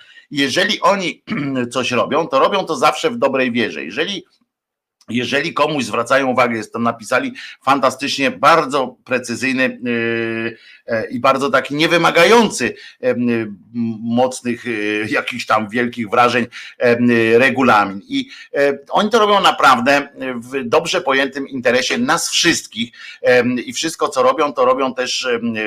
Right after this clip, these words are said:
w ten sposób, żeby nam było jak najlepiej. Bardzo łatwo jest zrobić z takiej grupy jakiś taki mały śmietnik,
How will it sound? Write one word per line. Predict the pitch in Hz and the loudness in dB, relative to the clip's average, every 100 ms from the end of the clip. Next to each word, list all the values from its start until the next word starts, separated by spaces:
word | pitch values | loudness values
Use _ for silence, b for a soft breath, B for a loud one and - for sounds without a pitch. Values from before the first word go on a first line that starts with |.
| 104 | -6
w | - | -4
ten | 131 127 | -4 -4
sposób, | 123 123 135 120 | -4 -6 -6 -4
żeby | 123 117 123 B B 117 | -2 -2 -4 B B -2
nam | 120 135 127 | 2 2 2
było | 131 127 120 - 117 | 4 4 4 2 -4
jak | 117 117 110 | 0 0 0
najlepiej. | 110 95 - 90 | -6 -8 -10 -6
Bardzo | 104 196 196 180 | 0 2 4 6
łatwo | 190 190 - 127 | 6 4 0 -4
jest | 101 101 107 | -2 -6 -10
zrobić | 104 139 156 127 113 | -2 -2 -2 -6 -12
z | - 127 117 117 | -8 -2 -2 0
takiej | 120 123 117 | -2 -2 -4
grupy | 117 135 135 123 B B _ | -2 -4 -4 -6 B B _
jakiś | 170 226 175 - | -2 0 -2 0
taki | 131 127 | 0 2
mały | 139 131 | 2 2
śmietnik, | - - 135 135 139 131 123 | 0 0 0 0 0 -6 -6